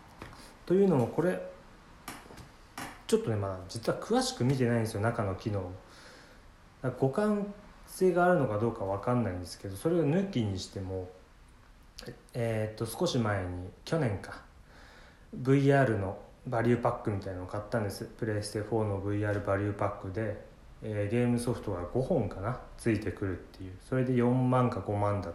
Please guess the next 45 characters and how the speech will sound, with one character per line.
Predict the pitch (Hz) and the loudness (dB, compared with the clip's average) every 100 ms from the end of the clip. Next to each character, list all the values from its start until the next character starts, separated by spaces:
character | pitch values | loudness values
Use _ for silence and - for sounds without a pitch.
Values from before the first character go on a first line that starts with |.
| - | -10
た | 90 | -10
ん | 87 | -8
で | 85 | -8
す | - - | -10 -10
け | |
ど、 | 92 110 - - - - - - - - - - - - - - - - - - | -2 -2 -2 -8 -18 -20 -20 -20 -20 -20 -20 -20 -20 -20 -20 -20 -20 -20 -20 -4
そ | 165 | 0
れ | 165 | 0
が | 165 160 | 2 2
ま | 165 127 | 4 4
あ、 | |
ダ | 139 | 4
ウ | 180 | 6
ン | |
ロ | 214 | 4
ー | 196 | 4
ド | |
専 | 139 147 | 4 2
用 | 151 | 4
の | 151 | 2
や | 151 | 2
つ | 147 | 4
は | 147 | 2
コ | - 127 | 4 2
ー | |
ド | 110 | 2
が | 95 92 | 0 -4
つ | - | -6
い | 101 | -6
て | 117 | -6
て、 | - 196 - - - - - | 2 2 2 -4 -16 -20 -20
そ | - 180 | -6 0
の | 180 | 2
他 | 170 - | 2 2
は | 101 98 - - - | 0 0 -6 -14 -2
デ | 175 | -2
ィ | |
ス | - | -2
ク | - | -2
だ | 139 | -2
っ | - | -4
た | 92 | -10
ん | |
で | 92 | -12
す。 | - - | -14 -16